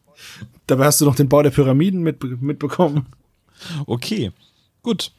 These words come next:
Speaker 2: Bevor wir dann mit der Folgenbesprechung loslegen, äh, Sebastian, liest uns bitte den Klappentext vor.
Speaker 1: Sehr gerne.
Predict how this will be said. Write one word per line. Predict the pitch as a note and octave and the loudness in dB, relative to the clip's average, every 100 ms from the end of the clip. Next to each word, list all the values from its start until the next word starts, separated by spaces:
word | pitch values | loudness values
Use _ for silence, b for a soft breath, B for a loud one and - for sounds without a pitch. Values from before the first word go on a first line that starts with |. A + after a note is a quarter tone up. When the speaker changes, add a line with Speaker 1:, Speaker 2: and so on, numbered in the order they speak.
| _ _ _ _ _ _ _ - - | _ _ _ _ _ _ _ -12 -2
Speaker 2:
Bevor | B2 D#3+ E3+ | 2 2 4
wir | E3 | 4
dann | D3+ | 4
mit | C3+ | 2
der | |
Folgenbesprechung | - G3 E3 - D3+ C#3+ C#3 | 2 2 2 2 4 4 4
loslegen, | D3+ - C#3 C3+ C#3 C#3 | 2 0 0 0 0 0
äh, | C#3 - A2+ A#2+ - _ - | -2 -2 -4 -8 -20 _ -14
Sebastian, | - B2+ B2 A#2 G#2+ - | -2 0 2 2 0 -2
liest | D#2 B2 - | -8 -4 -2
uns | G#2 - | -2 -2
bitte | G#2+ G2+ | -2 -2
den | F2+ F2+ F2+ | -2 -2 -2
Klappentext | - - - A#2+ - | -6 -8 -10 -10 -10
vor. | - F2 - b b b b b b _ _ _ - | -10 -16 -18 b b b b b b _ _ _ -18
Speaker 1:
Sehr | - A#2 | -4 -2
gerne. | G2+ D#2 D2+ | -2 -4 -6